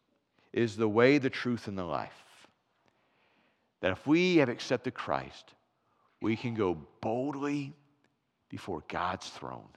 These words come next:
He will hear our prayers as a loving Father who wants to help us,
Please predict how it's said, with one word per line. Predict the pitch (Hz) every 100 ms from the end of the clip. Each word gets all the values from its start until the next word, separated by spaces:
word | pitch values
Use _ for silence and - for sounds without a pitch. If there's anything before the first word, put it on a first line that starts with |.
| _ _ _ _ _ _ _ _ _ _
He | 127
will | 113 85
hear | - 127 131
our | 131
prayers | 127 - 69 67 58 87 - - - _ _ _ _ _ _ -
as | 90
a | 85
loving | 85 98 113 123
Father | - 90 67 65 65 69 - _ _ _ _ _
who | 104
wants | 90 82 -
to | -
help | 92 92 -
us, | 110 - - -